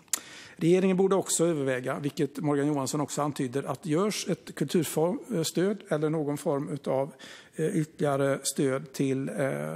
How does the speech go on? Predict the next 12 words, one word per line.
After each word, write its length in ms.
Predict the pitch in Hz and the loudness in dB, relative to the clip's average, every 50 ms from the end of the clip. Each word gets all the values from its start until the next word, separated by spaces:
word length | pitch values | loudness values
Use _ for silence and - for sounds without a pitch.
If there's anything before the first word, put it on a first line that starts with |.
| 196 214 247 262 - - | -6 -8 -10 -12 -8 -4
dessa 320 | - 156 131 - - 135 131 | -2 -2 -2 0 0 0 0
verksamheter 680 | 151 151 135 - - 139 135 135 131 127 - - - | 0 0 -2 -2 -2 -2 0 0 -2 -2 -6 -8 -6
som 240 | - - 165 156 143 | -4 -4 -4 -4 -4
har 160 | - 160 151 | -4 -4 -6
fått 420 | 151 - - 170 - - - - - | -6 -6 -6 -8 -8 -8 -12 -10 -8
en 140 | 151 160 | -6 -6
total 360 | 156 - 175 - - 143 135 147 | -6 -8 -8 -4 -2 -2 -2 0
nedstängning 640 | 165 160 147 - - - 143 135 135 139 135 160 - | -2 -2 -4 -4 -4 -2 -2 -2 -2 -2 -2 -4 -4
sedan 160 | - - 151 | -4 -2 -2
den 100 | 151 151 | -2 -2
femtonde 380 | - 151 143 135 - 147 139 143 | -2 -2 -2 -2 -2 -2 -2 -2
mars. 340 | 143 143 139 - - - | -2 -2 -2 -4 -6 -6